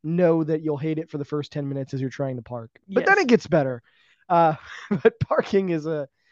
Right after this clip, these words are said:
Speaker 1: is
Speaker 2: I
Speaker 1: a
Speaker 2: th-,
Speaker 1: real,
Speaker 2: I would, I would
Speaker 1: real
Speaker 2: argue
Speaker 1: issue.
Speaker 2: U N L V is a little diamond in the rough. I mean, it's, it's, uh, I, I di-, this was my safety school, and my mo-, my mom was the only reason why I ever end up,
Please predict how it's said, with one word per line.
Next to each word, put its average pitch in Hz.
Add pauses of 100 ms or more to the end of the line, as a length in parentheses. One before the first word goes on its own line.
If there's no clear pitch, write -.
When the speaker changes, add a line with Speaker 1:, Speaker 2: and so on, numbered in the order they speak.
(240)
Speaker 1:
is 175
Speaker 2:
I -
Speaker 1:
a 180
Speaker 2:
th-, 170
Speaker 1:
real, 160
Speaker 2:
I 453
would, 539
I 415
would 523
Speaker 1:
real -
Speaker 2:
argue 240
Speaker 1:
issue. 220
Speaker 2:
U 208
N 202
L 151
V 185
is 185
a 196
little 180
diamond 175
in 170
the 170
rough. 175
I 233
mean, 233
it's, 214
it's, 240
uh, 185 (140)
I, 190
I 196
di-, 277 (640)
this -
was 403
my 196
safety 208
school, 190
and 190
my 190
mo-, 196
my 202
mom 208
was 175
the 180
only 202
reason 196
why 175
I -
ever 175
end 180
up, 170